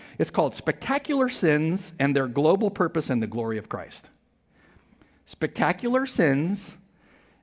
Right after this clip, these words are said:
and Their Global Purpose and the Glory of Christ. Now, I know I've given you a lot of books to read over the years, and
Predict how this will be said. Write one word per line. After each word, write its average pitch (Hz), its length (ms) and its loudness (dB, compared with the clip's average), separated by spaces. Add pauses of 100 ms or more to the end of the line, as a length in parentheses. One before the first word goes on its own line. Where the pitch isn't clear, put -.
and 135 160 2
Their 131 80 0
Global 160 300 4
Purpose 160 340 0
and 127 100 2
the 113 60 2
Glory 120 240 2
of 127 80 -4
Christ. 104 260 -6
Now, 143 140 2
I 202 140 2
know 202 360 6
I've 131 140 0
given 151 180 2
you 135 80 4
a 135 60 2
lot 170 140 4
of 160 40 -2
books 165 220 -2
to 160 100 -2
read 147 160 0
over 143 140 2
the 131 100 -2
years, 113 440 -2 (360)
and 127 380 2